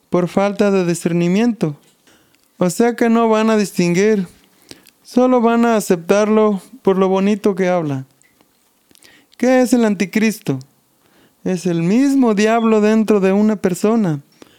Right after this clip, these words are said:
que va a engañar a muchos de la humanidad. Por eso Dios nos advierte en Primera de Juan cuatro uno al tres: "Amados, no creáis a todo espíritu, sino probad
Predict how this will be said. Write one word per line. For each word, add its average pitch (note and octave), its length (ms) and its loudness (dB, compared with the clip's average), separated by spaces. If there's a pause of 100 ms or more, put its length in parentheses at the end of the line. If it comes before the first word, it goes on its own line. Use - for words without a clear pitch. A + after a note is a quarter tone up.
(280)
que G3+ 120 0
va A3+ 140 0
a B3 40 0
engañar A#3 460 2
a A3+ 80 2
muchos A3 720 0
de F3 140 0
la F3 120 0
humanidad. F3 680 0 (1200)
Por F#3+ 140 -2
eso G#3+ 240 0
Dios A3 260 0
nos G#3+ 220 0
advierte G3+ 880 0
en E3+ 180 0
Primera G3+ 460 2
de G3+ 160 2
Juan G#3+ 440 0 (600)
cuatro G#3 440 2
uno G#3+ 380 0 (160)
al E3 180 -4
tres: F3 500 -4 (760)
"Amados, G#3+ 720 0 (720)
no A3+ 220 0
creáis A3+ 580 2
a G3+ 100 2
todo A#3+ 360 2
espíritu, G#3+ 680 -2 (360)
sino F3+ 380 0
probad G#3 640 0